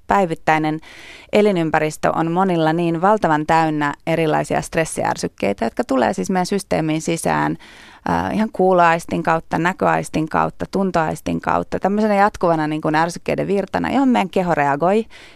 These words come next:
jota me ei itse välttämättä laisinkaan tunnisteta stressiärsykkeiksi. Piippaukset ja tuuttaukset ja, äh, kaiken maailman niin kuin äänet siinä omassa arkisessa olemassa, liikenteen äänet ja työpaikan äänet ja asumisen äänet. Ja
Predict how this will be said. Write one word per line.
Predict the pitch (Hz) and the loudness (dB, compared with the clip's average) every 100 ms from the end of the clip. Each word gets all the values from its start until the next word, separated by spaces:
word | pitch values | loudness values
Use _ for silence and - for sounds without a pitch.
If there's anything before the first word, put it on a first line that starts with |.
| - | -2
jota | 196 | 0
me | 196 180 | 2 0
ei | 180 | -2
itse | 185 - 156 | -4 0 2
välttämättä | 147 - 147 143 190 | 2 2 -2 0 2
laisinkaan | 233 180 139 139 | 2 2 -2 0
tunnisteta | 147 143 - - - | 0 0 -2 -2 -2
stressiärsykkeiksi. | - - - - 160 - - - - | -2 -6 -2 -4 -4 -6 -6 -6 -4
Piippaukset | 220 226 - 214 - 208 | -2 -2 -2 -2 -2 -6
ja | 190 | -4
tuuttaukset | - 151 - 160 - 160 - | -4 -4 2 0 0 -2 0
ja, | 160 - - - - - | 0 -2 -16 -16 -6 -2
äh, | 90 92 | 0 0
kaiken | 101 175 156 | 0 2 2
maailman | 147 147 147 143 | 2 2 0 0
niin | 139 | -2
kuin | 160 151 - | -4 -4 0
äänet | 170 151 147 | 2 2 -2
siinä | - 143 135 | -2 -2 -2
omassa | 165 160 - | -2 -2 -2
arkisessa | - 165 170 170 - | -4 -4 -8 -6 -2
olemassa, | 87 - 170 - | -2 -2 -4 -2
liikenteen | 175 165 - 170 - | -2 -2 -2 -2 -2
äänet | - 85 175 - | -2 -4 -6 -6
ja | - - | -6 -2
työpaikan | 175 160 87 85 85 | 0 2 0 -2 -4
äänet | 85 82 - - | -4 -6 -8 -8
ja | - | -2
asumisen | 190 190 175 170 165 | -2 0 -2 -2 -2
äänet. | 160 139 143 - | -2 -2 -4 -4
Ja | 165 | -6